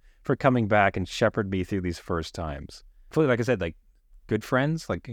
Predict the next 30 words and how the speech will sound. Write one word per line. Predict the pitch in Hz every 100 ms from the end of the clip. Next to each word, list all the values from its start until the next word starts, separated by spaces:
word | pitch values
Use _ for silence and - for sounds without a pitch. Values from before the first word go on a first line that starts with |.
| 92
good | 104 104
guys, | 107 120 147 147
and | 131 92
they, | 92
like, | 92 90
were | 95 90 85 - - - _ _
patient | - 123 117 139
with | 127 123
me, | 131
the | 120
fact | 117 107 -
that, | 107 -
<laughs> | -
but | 123
I | -
was | 156
so, | - - - 151 - _ - _ _ -
I |
was | 147 165
so | - 269
weak | 269 190 180
and | 151
so | - 143
underleveled. | 131 110 95 80 76 71
Like, | 127 113
it, | 127 123 143
it | 135
was | 127 113
just | - 170 - - - -
embarrassing. | 113 98 98 82 - - 76